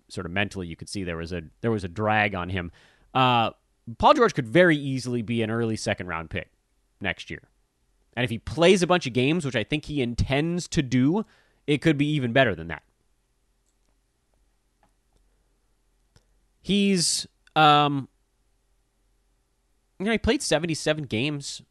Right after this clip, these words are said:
for Oklahoma City last year, seventy-nine the year before, seventy-five, eighty-one going back. I mean, if you, if you wipe out the crushing injury stuff early in, in George's career, he'd actually been relatively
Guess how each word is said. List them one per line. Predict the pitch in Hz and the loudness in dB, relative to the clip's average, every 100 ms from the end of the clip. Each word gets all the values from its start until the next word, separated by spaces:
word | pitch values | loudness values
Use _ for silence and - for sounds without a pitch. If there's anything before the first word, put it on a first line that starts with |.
| _ | _
for | - 123 | -2 -2
Oklahoma | 135 127 110 | 0 -2 -2
City | - 131 120 | 0 0 0
last | 92 107 120 - | 0 -2 -4 -8
year, | 85 104 113 | -8 -8 -12
seventy-nine | - 120 135 113 110 123 135 | -8 -6 -4 -2 0 2 2
the | 123 | 0
year | 120 123 | 0 -2
before, | 104 - 113 113 117 - | -4 -2 0 2 0 -4
seventy-five, | 123 120 120 120 120 123 | -4 -2 0 2 4 4
eighty-one | 110 120 113 117 120 | 2 -2 -2 0 0
going | 117 117 117 | 0 -2 0
back. | 107 110 | 0 0
I | 127 | 0
mean, | 143 | -4
if | 170 | -6
you, | 240 | -4
if | 170 175 | -4 -4
you | 240 | 2
wipe | 214 196 160 | 4 6 6
out | 156 - _ _ | 6 2 _ _
the | 113 139 127 113 _ _ _ - | -2 2 2 -2 _ _ _ -16
crushing | - 180 190 165 147 - | 0 4 4 2 -2 0
injury | 147 165 123 110 98 | -2 -2 -2 -4 -6
stuff | - 98 87 - - _ _ _ _ _ _ - | -4 -2 -2 -4 -20 _ _ _ _ _ _ 0
early | 160 175 156 131 | 4 6 6 2
in, | 120 117 - | 0 -4 -4
in | 120 113 | -2 -2
George's | 107 131 127 101 | 0 0 0 -2
career, | 120 175 170 | -2 0 2
he'd | 143 | 0
actually | - 208 160 | 0 0 0
been | 95 151 170 135 - | 2 2 4 0 -4
relatively | 104 107 147 180 160 - 151 139 113 110 104 110 | -6 2 4 4 2 0 -2 -2 -4 -4 -2 -4